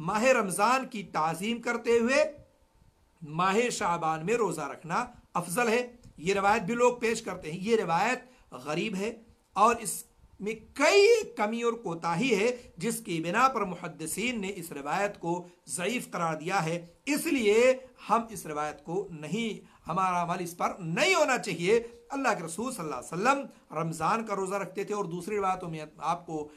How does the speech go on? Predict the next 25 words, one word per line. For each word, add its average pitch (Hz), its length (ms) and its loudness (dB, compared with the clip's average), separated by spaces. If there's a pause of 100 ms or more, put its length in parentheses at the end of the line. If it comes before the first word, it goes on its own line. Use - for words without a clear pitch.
(160)
मिलता 196 300 2
है 240 160 4
कि 247 120 -8
रमज़ान 202 560 4
के 233 180 4
बाद 240 400 6 (180)
सबसे 269 440 -2
ज़्यादा 185 340 -6
अफजल 185 380 8
रोज़ा 294 300 4
नफ-, 202 300 -4
नफिल 175 280 -6
रोज़ों 160 280 -4
में 262 280 -2 (140)
अल्लाह 196 220 -2
के 175 100 -10
रसूल 254 260 -4
सल्लल्लाहु 165 300 -4
अलैहि - 100 -10
वसल्लम 190 180 -4
ने 170 100 -8
जो 147 140 -8
है 240 480 -4
शहरुल्लाहिल 202 720 2
मुहर्रम, 262 480 6